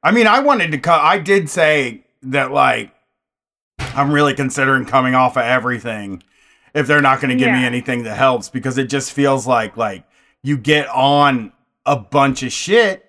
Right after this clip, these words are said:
Speaker 1: you know, and none of it's helping, but you're taking it every day, and you're just like, "Why am I doing this? Like, why? What is the
Speaker 2: Yeah.
Speaker 1: fucking point?" But, uh,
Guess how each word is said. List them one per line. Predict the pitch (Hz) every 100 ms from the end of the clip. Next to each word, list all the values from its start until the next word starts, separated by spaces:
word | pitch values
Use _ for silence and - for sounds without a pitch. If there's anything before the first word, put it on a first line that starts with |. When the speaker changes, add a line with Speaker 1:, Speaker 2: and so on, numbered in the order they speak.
| -
Speaker 1:
you | 147
know, | 156 131 135 151 151
and | 147 143
none | 151 185
of | 156
it's | 139 160
helping, | 165 196 151 131
but | 139
you're | 131
taking | 131 151 160 175 156
it | 135
every | 139 131 123
day, | 127 160 175
and | 131
you're | 127
just | 117 -
like, | 123
"Why | 104 147
am | 226 175
I | 117
doing | - 143 226 220 120
this? | 92 -
Like, | 120
why? | 110 131 185 208 196 - -
What | 127 190 214 247
is |
the | 240 208
Speaker 2:
Yeah. | 170
Speaker 1:
fucking | 170 185 - 113 104
point?" | - 185 196 120 _ _ _ _ _ - _ _ - -
But, | 160 143
uh, | 139 135 123 104